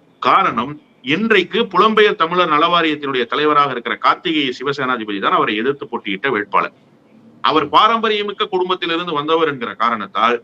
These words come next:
திராவிட முன்னேற்ற கழகத்துக்கு அப்பாற்பட்ட அதிமுகவினரும் அவருக்கு ஓட்டு போடுவதற்கு தயாராகி இருக்கிறார்கள். எனவே அவர்தான் வெற்றி பெறுவார், வேலுமணி வெற்றி பெறுவதற்கான வாய்ப்பே இல்லை. இதுவும் பி கே and டீம் எடுத்த ஸ்ட்ராட்டஜிக்கல் ரிப்போர்ட்.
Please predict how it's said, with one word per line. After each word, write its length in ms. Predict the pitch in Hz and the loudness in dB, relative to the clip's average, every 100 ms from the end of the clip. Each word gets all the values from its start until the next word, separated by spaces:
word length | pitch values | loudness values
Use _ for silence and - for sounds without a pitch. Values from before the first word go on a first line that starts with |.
| _ _ _ _ _ _ | _ _ _ _ _ _
திராவிட 360 | 147 175 240 254 | 4 4 6 2
முன்னேற்ற 360 | 240 233 226 220 | 2 0 0 0
கழகத்துக்கு 480 | 202 196 196 180 156 | 0 -2 -4 -2 -2
அப்பாற்பட்ட 460 | 190 208 196 190 185 | 2 2 2 0 0
அதிமுகவினரும் 880 | 165 226 226 214 196 196 190 208 208 | 4 2 0 -6 2 2 4 0 0
அவருக்கு 280 | 175 156 151 | -2 -2 -2
ஓட்டு 160 | 180 185 | -2 -2
போடுவதற்கு 460 | 165 151 139 160 | 0 0 0 -4
தயாராகி 440 | 131 135 147 131 120 | -2 2 2 2 -2
இருக்கிறார்கள். 560 | 107 98 95 - 101 95 - _ _ _ - | -4 -2 -2 -2 -6 -6 -10 _ _ _ -2
எனவே 340 | 143 196 208 233 | 2 4 6 6
அவர்தான் 460 | 151 185 202 220 202 | 4 2 4 4 2
வெற்றி 260 | 165 196 190 | -4 -4 -6
பெறுவார், 460 | 156 123 120 104 - _ _ _ _ _ _ 160 | -2 2 2 2 -6 _ _ _ _ _ _ 2
வேலுமணி 420 | 240 247 190 220 | 4 2 2 0
வெற்றி 220 | 185 214 | -2 -2
பெறுவதற்கான 560 | 208 196 175 156 151 170 | 2 4 4 2 2 2
வாய்ப்பே 420 | 139 151 165 160 147 | 2 2 2 -2 0
இல்லை. 220 | 139 165 151 | 2 0 0
இதுவும் 440 | 185 226 240 233 - | 0 0 0 -2 0
பி 120 | 220 | -2
கே 180 | 220 214 185 | 2 0 0
and 140 | 151 147 | -2 -4
டீம் 200 | 185 165 | -2 0
எடுத்த 240 | 139 135 220 - - - | 0 2 0 0 -6 -18
ஸ்ட்ராட்டஜிக்கல் 720 | - 165 170 165 147 139 113 110 | -2 -2 0 -4 -6 -6 -6 -6
ரிப்போர்ட். 420 | 120 131 117 | -8 -4 -6